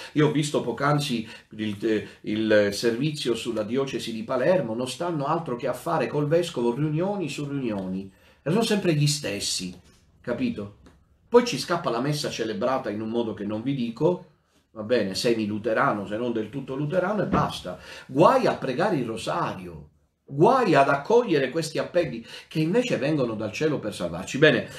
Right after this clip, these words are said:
io ci tenevo a fare questa, eh, introduzione che spero sia stata chiara, perché veramente noi dobbiamo rivestirci di tutto, almeno io lo faccio, non so voi, di tutto ciò che il cielo ci porta. Allora,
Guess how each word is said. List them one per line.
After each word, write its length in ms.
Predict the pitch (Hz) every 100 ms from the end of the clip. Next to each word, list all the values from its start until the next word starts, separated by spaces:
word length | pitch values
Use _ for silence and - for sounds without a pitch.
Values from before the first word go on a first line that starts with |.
| -
io 120 | 139 147
ci 180 | 165
tenevo 280 | 143 127 147
a 60 | 127
fare 260 | 131 131
questa, 540 | 127 123 - 120 113 113
eh, 200 | 117 110
introduzione 580 | 113 113 120 120 185 143
che 100 | 117
spero 260 | - 151
sia 180 | 120 107
stata 360 | - 131 123 101
chiara, 580 | 135 147 180 143 113 - - -
perché 280 | 131 131 156
veramente 500 | 139 147 190 196 156
noi 520 | 139 156 208 220 196
dobbiamo 480 | 143 123 156 165 139
rivestirci 640 | 151 139 139 180 196 -
di 140 | 143 123
tutto, 200 | 190 -
almeno 300 | 214 180 226
io 100 | 254
lo 100 | 113
faccio, 420 | - 92 - 101
non 120 | 120
so 160 | 117 117
voi, 180 | 98 90 - - -
di 120 | 127
tutto 300 | 127 247 208
ciò 160 | - 254
che 100 | 202
il 140 | 156
cielo 340 | 147 208 202 147
ci 220 | - 107
porta. 580 | 82 - - 87 87 - - - -
Allora, 520 | - 247 240 170 185